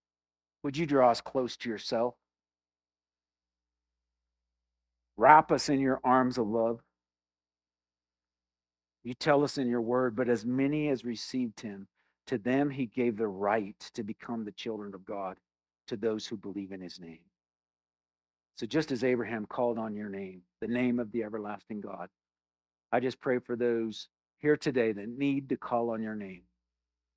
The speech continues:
Lord, they need to, to know that they can be forgiven. Lord, they need to know that,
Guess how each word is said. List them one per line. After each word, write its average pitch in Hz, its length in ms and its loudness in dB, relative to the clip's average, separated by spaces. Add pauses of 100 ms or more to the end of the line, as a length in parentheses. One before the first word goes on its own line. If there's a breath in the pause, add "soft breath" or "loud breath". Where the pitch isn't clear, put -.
(220)
Lord, 139 240 4
they 131 100 6
need 147 260 2
to, 120 240 0 (640)
to 160 100 2
know 147 240 6
that 135 180 4
they 131 140 2
can 127 160 -2
be 120 100 2
forgiven. 117 480 -2 (1120)
Lord, 143 220 4
they 139 140 6
need 147 200 2
to 139 100 2
know 127 340 4
that, 117 220 0